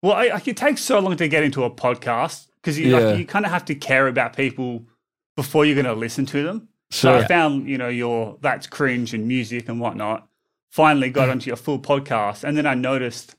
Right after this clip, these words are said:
Speaker 1: you know, you started saying "like" a lot. And
Speaker 2: Yeah.
Speaker 1: it started to kinda, like, bug me.
Speaker 2: Yeah.
Speaker 1: So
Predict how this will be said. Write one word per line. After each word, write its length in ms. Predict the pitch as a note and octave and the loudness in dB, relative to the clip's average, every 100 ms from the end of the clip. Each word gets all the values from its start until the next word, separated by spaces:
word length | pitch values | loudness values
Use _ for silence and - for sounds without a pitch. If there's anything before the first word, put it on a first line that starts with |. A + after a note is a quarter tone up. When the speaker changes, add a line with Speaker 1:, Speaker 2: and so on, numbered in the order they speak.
| _ _ _ _ _ _ C#3+ | _ _ _ _ _ _ 0
Speaker 1:
you 80 | |
know, 60 | C#3+ | 0
you 160 | B2 C3 | 0 -2
started 400 | - C#3+ B2+ B2 | 4 4 4 0
saying 440 | D3 B2 A2+ A2 - | 0 0 0 -6 -6
"like" 420 | C#3 C3 A2+ - - | 0 0 0 -4 -4
a 80 | |
lot. 460 | C3+ C#3+ B2 G2 - _ _ - | 0 2 2 0 -10 _ _ 0
And 100 | B2+ | 4
Speaker 2:
Yeah. 240 | A#2 G#2+ | 4 4
Speaker 1:
it 40 | |
started 420 | G#2 - E3+ F3 C#3+ | 0 2 4 4 0
to 100 | C#3+ | -4
kinda, 420 | D3 C3 A#2+ - - _ - | 0 2 0 -4 -14 _ -4
like, 300 | C3 - - | -4 -6 -2
bug 240 | B2+ C3+ | -2 -2
me. 240 | F#3 G#3 _ _ _ _ | -6 -8 _ _ _ _
Speaker 2:
Yeah. 320 | B2 C3 A#2 | 4 4 4
Speaker 1:
So 420 | A2 D#3 C#3 C3 | 4 2 2 0